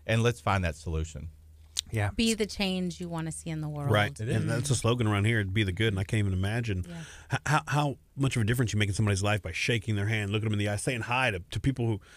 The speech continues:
Speaker 4: just from, from, from the C E O to the person, the janitor, you know, it doesn't matter who they are, but just even that
Speaker 2: Mm-hmm.
Speaker 4: little bit of,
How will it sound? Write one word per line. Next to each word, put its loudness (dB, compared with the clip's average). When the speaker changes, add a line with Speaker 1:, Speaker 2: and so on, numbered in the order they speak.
Speaker 4:
just 0
from, 0
from, 2
from 2
the 2
C 4
E 6
O 4
to -4
the 2
person, 2
the 6
janitor, 6
you 0
know, 6
it 0
doesn't 2
matter 4
who 6
they 4
are, 2
but 0
just -4
even 2
that 10
Speaker 2:
Mm-hmm. 6
Speaker 4:
little 4
bit 2
of, 0